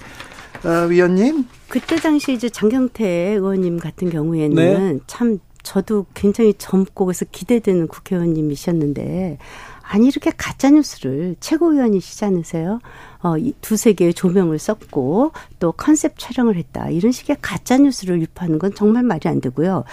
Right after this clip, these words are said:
Speaker 2: 또 우상호 의원도 우리 그 민주당에서 굉장히 비중 있는 국회의원이신데 당시에 그 외교부 장관이 정의용 외교부 장관이지 않았습니까? 문재인 전
Speaker 1: 네네.
Speaker 2: 대통령께서 임명한 외교부 장관이었죠.
Speaker 1: 네.
Speaker 2: 그러면 전화 한 통화하면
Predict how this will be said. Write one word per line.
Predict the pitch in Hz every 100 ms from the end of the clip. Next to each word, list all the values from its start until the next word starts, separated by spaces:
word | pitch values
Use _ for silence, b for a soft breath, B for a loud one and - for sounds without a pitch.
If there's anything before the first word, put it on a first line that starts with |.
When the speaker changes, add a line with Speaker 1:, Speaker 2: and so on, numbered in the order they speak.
| B B B B
Speaker 2:
또 | - 254
우상호 | 226 - 339 320 294
의원도 | 247 226 214 220
우리 | 190 202 208 202 175
그 | -
민주당에서 | 180 196 233 - 208 196 165 -
굉장히 | 208 214 214
비중 | 208 - - 226
있는 | 196 180
국회의원이신데 | - 175 208 180 165 147 - 156 127 196 202 B B B
당시에 | - 202 240 - 320 311 277
그 | 214 190
외교부 | 202 247 226
장관이 | 208 185 180 196
정의용 | - 185 202 156 170 247
외교부 | - 180 190
장관이지 | - 180 175 165 -
않았습니까? | 185 165 - 170 156 - 220 - b b
문재인 | 208 214 233 196 170 165
전 | 185 175
Speaker 1:
네네. | 170
Speaker 2:
대통령께서 | 180 156 175 226
임명한 | 247 277 285 240 196 165 b b -
외교부 | 180 220 254 220
장관이었죠. | 190 196 214 185 147 - 127 175
Speaker 1:
네. | 160 170 B B
Speaker 2:
그러면 | - 285 349
전화 | - 277 359
한 | 359
통화하면 | 339 311 294 285 320 302 202 196 254 139